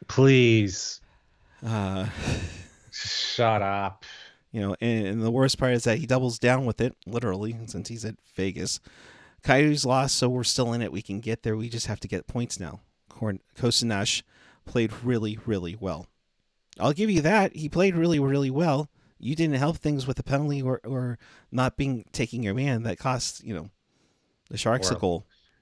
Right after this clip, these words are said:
Speaker 2: You know.
Speaker 1: or screening him for the f-, fourth goal that let, you know.
Speaker 2: Right.
Speaker 1: Please, can we stop talking about playoffs? It's just not gonna happen with the way it is right now.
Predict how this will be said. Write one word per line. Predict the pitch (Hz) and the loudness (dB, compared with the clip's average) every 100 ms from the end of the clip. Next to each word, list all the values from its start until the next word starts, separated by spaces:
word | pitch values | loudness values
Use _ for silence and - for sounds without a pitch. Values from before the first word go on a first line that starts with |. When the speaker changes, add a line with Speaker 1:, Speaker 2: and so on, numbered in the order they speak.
| _ _ | _ _
Speaker 2:
You | |
know. | 90 | -6
Speaker 1:
or | |
screening | 95 - - 120 123 120 | -2 -4 -4 -2 0 0
him | 98 101 98 95 90 | -2 -2 -2 -4 -8
for | - - 98 | -16 -4 -2
the | 95 95 92 92 | 0 -2 -2 -2
f-, | 92 - - _ _ _ | -4 -8 -20 _ _ _
fourth | - 110 107 | 2 2 2
goal | - 98 87 80 - | 0 0 0 -4 -12
that | - 82 | -10 -2
let, | 98 98 | -2 0
you | 123 113 - - - | -4 -10 -14 -20 -14
know. | 104 92 85 82 - - - | -8 -6 -6 -8 -12 -16 -10
Speaker 2:
Right. | 107 69 - _ _ _ _ - - - _ _ _ _ _ _ _ | -10 -10 -20 _ _ _ _ -20 -20 -20 _ _ _ _ _ _ _
Speaker 1:
Please, | - 135 113 | 0 2 2
can | - 131 | 0 -2
we | |
stop | 120 156 - | 0 0 0
talking | 127 123 | 0 -2
about | 120 104 | -2 -8
playoffs? | 104 104 104 - | -4 -4 -4 -8
It's | - - | -14 -6
just | 117 110 | -4 -2
not | - 98 | -2 -4
gonna | 95 90 | -4 -8
happen | 85 87 87 | -6 -8 -8
with | 90 87 | -10 -8
the | 92 | -6
way | 90 | -4
it | 85 | -4
is | 82 | -4
right | 85 78 | -6 -8
now. | 76 | -12